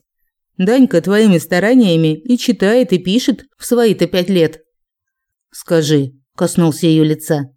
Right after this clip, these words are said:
"ты не разочарована во мне?" "Откуда такие мысли, Эрдан?"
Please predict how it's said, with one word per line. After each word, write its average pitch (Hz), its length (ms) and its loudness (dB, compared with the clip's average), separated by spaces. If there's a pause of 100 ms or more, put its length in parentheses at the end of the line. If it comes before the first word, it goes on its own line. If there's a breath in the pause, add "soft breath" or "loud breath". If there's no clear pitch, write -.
(240)
"ты 165 120 0
не 156 120 4
разочарована 165 720 0
во 175 100 0
мне?" 147 380 2 (720)
"Откуда 254 460 0
такие 202 340 0
мысли, 247 340 2
Эрдан?" 190 540 0